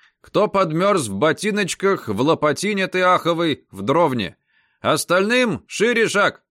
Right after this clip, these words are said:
В столовой суп и каша, пища наша. В деревне бани топятся. Девки окна носами выдавили, кавалеров выглядывают. А, да кавалеры-то, ох, ох, ох.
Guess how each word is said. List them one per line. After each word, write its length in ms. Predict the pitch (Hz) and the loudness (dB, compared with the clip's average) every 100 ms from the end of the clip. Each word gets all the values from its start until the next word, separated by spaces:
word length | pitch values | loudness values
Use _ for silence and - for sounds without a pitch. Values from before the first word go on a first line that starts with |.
| _ | _
В 100 | - | -16
столовой 640 | - - 147 233 247 185 143 | -12 -2 2 4 2 2 -2
суп 380 | 104 220 226 139 | -2 -2 -2 -2
и 80 | 110 | -2
каша, 580 | 185 214 - 214 180 - | 0 0 0 -2 -2 -4
пища 400 | 202 208 - 202 | -6 -6 -4 -6
наша. 560 | 208 208 185 190 165 - | -2 -2 -2 -4 -4 -8
В 140 | 87 98 | -10 -4
деревне 500 | 143 208 254 214 220 | -2 0 0 -2 -2
бани 320 | 185 240 208 | -2 -2 -4
топятся. 580 | - 143 - 85 - - _ _ _ _ _ | -4 -4 -6 -10 -12 -14 _ _ _ _ _
Девки 560 | 87 131 214 170 196 202 - | -4 0 0 0 -2 0 2
окна 400 | 208 - 175 190 | 0 0 -4 -2
носами 520 | 180 147 190 214 214 | 0 0 2 2 2
выдавили, 520 | 190 208 180 156 131 | 2 2 2 0 0
кавалеров 640 | 113 147 151 165 202 170 | 0 0 2 2 2 0
выглядывают. 800 | 147 165 160 147 120 104 92 78 | -2 0 2 2 0 -2 -4 -6
А, 240 | - 98 104 | -12 -10 -2
да 160 | 139 | -2
кавалеры-то, 920 | - 196 214 240 262 247 214 135 160 - | 2 2 4 2 4 2 2 -2 -6 -6
ох, 160 | - | -10
ох, 200 | - - | -14 -10
ох. 400 | - 202 202 143 | -2 2 2 2